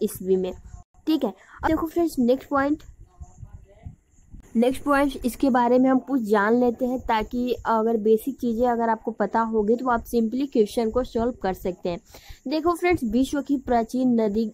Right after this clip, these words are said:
अ, जो घाटी है सभ्यताओं में से एक प्रमुख ये सभ्यता है, यानी कि सिंधु सभ्यता,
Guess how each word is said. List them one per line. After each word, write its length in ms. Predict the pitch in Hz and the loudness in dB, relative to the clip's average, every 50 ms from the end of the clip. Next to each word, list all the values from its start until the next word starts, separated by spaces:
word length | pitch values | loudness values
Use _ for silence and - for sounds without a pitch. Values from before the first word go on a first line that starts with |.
| - - | -4 -2
अ, 240 | 233 226 214 208 208 | 0 2 2 2 2
जो 200 | 196 214 214 202 | 2 2 2 2
घाटी 560 | 190 185 190 190 185 - - 240 247 262 269 - - - - - - | 2 0 -2 -2 -2 -2 -4 -4 -4 -4 -6 -10 -14 -20 -18 -6 0
है 120 | 220 226 240 | 0 2 2
सभ्यताओं 720 | 233 - 269 226 202 214 214 190 - 233 226 233 247 254 | 0 0 -2 -2 0 -2 -2 0 0 0 2 2 2 2
में 120 | 269 269 | 2 2
से 120 | 233 - 262 | 0 -2 -4
एक 400 | - - 226 254 277 277 - - | -6 -4 -4 -4 -4 -4 -2 0
प्रमुख 360 | 254 240 233 233 262 294 285 - 262 | 2 4 6 6 6 6 2 0 -2
ये 240 | 233 208 208 214 | 0 2 4 4
सभ्यता 520 | 214 214 - 202 185 190 202 208 208 - 220 | 4 4 0 -4 -2 -2 -2 -2 -2 -2 -4
है, 220 | 214 220 262 285 | -2 -2 -2 0
यानी 280 | 269 247 220 208 214 208 | 0 2 2 2 2 0
कि 140 | - 269 277 | 0 -2 -6
सिंधु 380 | - - - 226 214 202 226 | -4 -4 -2 0 0 0 -2
सभ्यता, 560 | 233 - - 185 175 180 180 180 - - 170 | -2 -2 -4 -4 -4 -4 -6 -8 -6 -8 -8